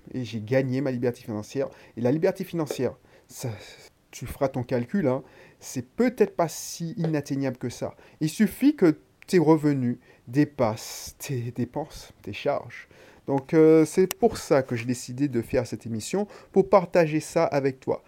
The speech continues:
Alors, pourquoi je le partage aussi ? Parce que aujourd'hui, je veux pas parler que de technique.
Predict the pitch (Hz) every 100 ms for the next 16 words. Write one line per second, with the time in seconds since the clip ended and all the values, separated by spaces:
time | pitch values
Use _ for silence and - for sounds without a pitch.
0 | - - - 151 - - 285 294 285 214
1 | 208 180 175 160 170 - 233 247 - -
2 | - 156 - - 151 143 - 185 175 196
3 | 180 196 208 - 131 131 123 123 135 143
4 | - 123 127 - 156 214 226 - -